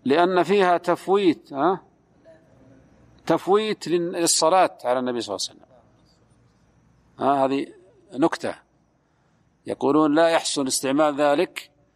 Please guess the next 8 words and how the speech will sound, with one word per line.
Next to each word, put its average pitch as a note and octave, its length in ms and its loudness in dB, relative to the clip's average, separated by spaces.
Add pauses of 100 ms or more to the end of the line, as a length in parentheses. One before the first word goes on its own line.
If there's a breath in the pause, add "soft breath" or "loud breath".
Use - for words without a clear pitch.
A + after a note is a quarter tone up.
(800)
لأن F3 420 -2
هذا D#3+ 480 2
التعبير D#3+ 840 -4 (180)
يفوت D#3+ 640 -2
القائل D3 680 0
على D3+ 360 0
نفسه E3+ 360 -4
فضيلة F3 540 -4